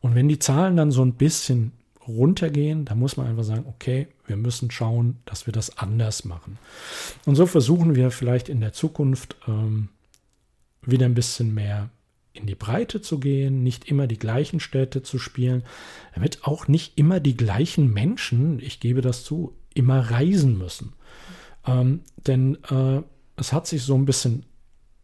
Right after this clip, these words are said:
eingebürgert, was so die Hochburgen sind, die man verlässlich oder einigermaßen verlässlich spielen kann. Und alle anderen müssen dahin kommen. Und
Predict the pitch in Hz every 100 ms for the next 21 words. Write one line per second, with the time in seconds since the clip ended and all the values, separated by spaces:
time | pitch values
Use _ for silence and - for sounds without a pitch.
0 | _ _ _ - 117 170 190 180 143 143
1 | 117 - 104 - 120 143 196 - 165 180
2 | 185 175 139 160 208 - - 101 98 101
3 | 98 139 - 147 156 - - 117 101 -
4 | _ _ _ 92 101 151 170 165 165 170
5 | - 147 151 151 165 - - 147 151 151
6 | 151 151 - - - - - - - 131
7 | 131 - 123 123 107 117 127 127 117 127
8 | 101 104 101 104 - 113 - _ _ _
9 | _ - - _ _ _ _ _ - 139
10 | 139 139 -